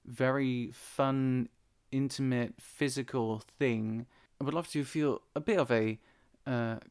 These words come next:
connection," and that can absolutely be on a physical level as well. Like, for example, um, years ago, I, uh, had sex with somebody who I thought would be great. I thought, "This will, this will be great."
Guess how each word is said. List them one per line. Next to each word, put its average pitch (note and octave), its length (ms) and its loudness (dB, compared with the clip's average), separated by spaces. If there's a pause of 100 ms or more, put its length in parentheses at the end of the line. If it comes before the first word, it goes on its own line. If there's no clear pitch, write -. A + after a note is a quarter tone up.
connection," A#2+ 840 -2 (360)
and C3 320 0 (160)
that C3 280 2
can C3+ 180 -4 (100)
absolutely B2+ 500 -2
be A#2 180 0
on A#2 120 0
a A2+ 40 -2
physical A#2 340 -4
level A2+ 260 -4
as G#2+ 100 -6
well. A2 300 -4
Like, B2 180 -2
for - 140 -4
example, B2 640 -2
um, A2 420 -4 (320)
years C3+ 520 2
ago, G#2+ 520 -6 (480)
I, A#2 560 -2 (100)
uh, A2+ 340 -4
had A2+ 180 -10
sex - 280 -10
with - 160 -10
somebody A2+ 480 -2
who A2+ 500 -4 (380)
I D#3 160 4
thought E3+ 260 -2
would B2+ 140 -2
be B2 120 -2
great. A#2+ 440 -4 (440)
I C3 120 0
thought, B2 400 0
"This C3+ 180 -2
will, F3+ 220 -8
this G3+ 300 -10
will C#3+ 80 -6
be A#2 100 -2
great." F3 400 -4